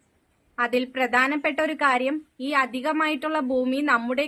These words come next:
കൈവശം പന്ത്രണ്ട് വർഷം തുടർച്ചയായി ഇരിക്കണം. നമ്മുടെ കൈവശത്തിൽ ഇരിക്കുന്ന സമയത്ത് മറ്റാരും തന്നെ ആ ഭൂമിയിൽ അവകാശം ഉന്നയിക്കാൻ പാടില്ല. അതായത് നമ്മുടെ അവകാശത്തിലും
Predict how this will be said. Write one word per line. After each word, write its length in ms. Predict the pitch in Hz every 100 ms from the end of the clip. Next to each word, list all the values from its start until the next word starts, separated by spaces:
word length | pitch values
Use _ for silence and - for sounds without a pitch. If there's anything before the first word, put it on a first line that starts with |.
| 285
കൈവശം 480 | 269 254 262 277 285 277
പന്ത്രണ്ട് 500 | 226 240 254 269 302
വർഷം 300 | 285 254 277 277
തുടർച്ചയായി 680 | 240 226 233 - 294 247 254 262
ഇരിക്കണം. 380 | 196 190 180 170 - _ -
നമ്മുടെ 320 | 220 226 240 240
കൈവശത്തിൽ 600 | 277 247 254 262 262 285 277
ഇരിക്കുന്ന 380 | 247 254 269 277 277
സമയത്ത് 480 | 254 247 240 240 269 269
മറ്റാരും 560 | 220 - 247 226 277 285
തന്നെ 260 | 269 247 262 311 _ - 262
ആ 20 | 285
ഭൂമിയിൽ 400 | 262 277 269 311 302
അവകാശം 460 | 240 247 262 262 294 262
ഉന്നയിക്കാൻ 460 | 240 240 240 262 285
പാടില്ല. 380 | 247 196 180 170 160 - _ _ _ _ _ _ _ _ _ _ _ -
അതായത് 480 | 240 233 240 226 233 311
നമ്മുടെ 360 | 254 240 277 330 320
അവകാശത്തിലും 720 | 277 277 302 320 254 285 311